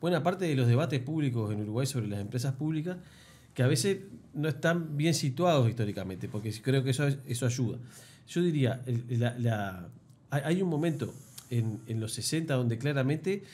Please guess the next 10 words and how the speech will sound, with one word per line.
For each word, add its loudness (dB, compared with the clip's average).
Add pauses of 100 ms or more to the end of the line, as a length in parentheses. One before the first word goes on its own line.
(240)
las -6
empresas -4
públicas 0
operan 2
como 0
salvatajes 0
de 2
crisis 0
profunda, 0
¿no? 2